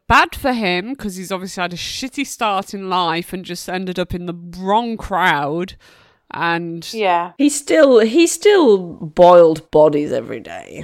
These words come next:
Speaker 3: But
Speaker 1: Yeah,
Speaker 3: like you say,
Speaker 1: exactly.
Speaker 3: he kind of tried to back out,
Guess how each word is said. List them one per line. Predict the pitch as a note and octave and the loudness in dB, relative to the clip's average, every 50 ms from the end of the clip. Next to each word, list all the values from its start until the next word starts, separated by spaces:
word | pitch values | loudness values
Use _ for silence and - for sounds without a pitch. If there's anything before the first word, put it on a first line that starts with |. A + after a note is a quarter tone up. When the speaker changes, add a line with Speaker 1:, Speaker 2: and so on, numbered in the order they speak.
| - | -16
Speaker 3:
But | _ - | _ -14
Speaker 1:
Yeah, | E3+ A#3 A#3+ A3 G3+ | -8 0 4 6 6
Speaker 3:
like | A#3+ B3 C#4 - - | 8 6 6 4 2
you | F4 | 0
say, | D#4+ - C#4+ C4 B3 A#3 G3+ | 0 2 4 6 6 6 4
Speaker 1:
exactly. | F#3 F3 E3 D#3 D3+ D#3+ E3 A3 A#3 | 4 2 0 0 0 2 2 4 2
Speaker 3:
he | A#3 | 2
kind | A3 - C4 B3+ C4 C#4 | 0 0 2 2 4 4
of | C#4+ C#4 D4+ C#4 - - - - | 2 0 -2 -8 -14 -16 -16 -14
tried | - - A#3+ A#3 A#3+ A#3 - | -12 -2 0 2 2 2 0
to | - | -4
back | A3 - A3+ A3 G#3+ - - | 2 2 2 2 2 2 2
out, | G#3 G#3 A3 B3 C4+ C#4+ - - _ | 2 4 4 4 2 0 -2 -4 _